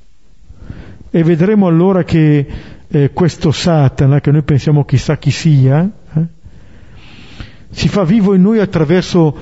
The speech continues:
delle logiche che il libro dell'Apocalisse direbbe seducenti. Perché noi associamo sempre Satana a qualcosa che ci spaventa. In realtà Satana seduce, eh?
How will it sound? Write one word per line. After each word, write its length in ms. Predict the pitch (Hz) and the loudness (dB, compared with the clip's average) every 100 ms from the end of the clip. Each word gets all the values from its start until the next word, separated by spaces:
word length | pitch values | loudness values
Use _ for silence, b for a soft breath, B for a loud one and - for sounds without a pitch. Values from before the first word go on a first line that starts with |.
| B B | B B
delle 280 | - 147 180 | -2 0 2
logiche 460 | 175 180 185 180 175 | 4 2 2 0 0
che 100 | 165 | 0
il 60 | |
libro 220 | 151 180 165 | 0 0 0
dell'Apocalisse 640 | 160 - 170 165 170 190 | 0 0 0 0 0 0
direbbe 640 | 160 156 147 156 - - | 0 0 0 -2 -4 -18
seducenti. 1080 | - - 180 156 165 - 127 117 113 - 117 - - - - - - - b b b b b b b b b b b - | -12 -4 -2 0 0 2 2 2 0 0 -2 -2 -18 -20 -20 -20 -20 -20 b b b b b b b b b b b -8
Perché 240 | 202 170 | -4 -2
noi 100 | 208 | 0
associamo 400 | 247 190 - 190 | 0 -2 0 0
sempre 500 | 165 208 202 185 190 - | 0 0 0 0 0 -2
Satana 400 | - 190 208 185 | -2 -2 0 -2
a 40 | |
qualcosa 380 | 165 139 185 175 | -2 0 0 0
che 120 | 165 | -2
ci 140 | - | -2
spaventa. 840 | 170 - 160 131 123 117 - 123 120 - - b b b b b b | -4 -2 0 2 2 0 0 -2 -2 -10 -20 b b b b b b
In 120 | 214 | -2
realtà 340 | 214 220 165 127 | 0 0 -2 -2
Satana 520 | - 202 160 135 147 - | -2 -4 0 -2 -2 -8
seduce, 840 | - - 165 123 160 160 - 123 - - - - - - - - - - - - - - | -12 -4 -2 0 -2 -2 -6 -8 -12 -20 -20 -20 -20 -20 -20 -20 -20 -20 -20 -20 -20 -20
eh? 80 | - | -10